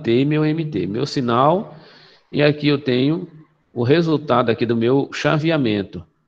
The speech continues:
Eu tenho o meu sinal dessa forma. Quando eu somo ele com a portadora,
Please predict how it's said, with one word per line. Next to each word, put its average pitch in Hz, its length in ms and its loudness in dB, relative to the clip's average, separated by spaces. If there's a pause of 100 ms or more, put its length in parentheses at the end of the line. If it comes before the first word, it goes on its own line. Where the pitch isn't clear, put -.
(420)
Eu 131 140 0
tenho 139 200 2
o - 20 2
meu 147 140 2
sinal 127 280 0
dessa 139 240 -2
forma. 98 460 -6 (2000)
Quando 190 220 2
eu 185 100 6
somo 208 420 0
ele 151 180 2
com 151 120 -2
a 131 60 2
portadora, 123 1000 -2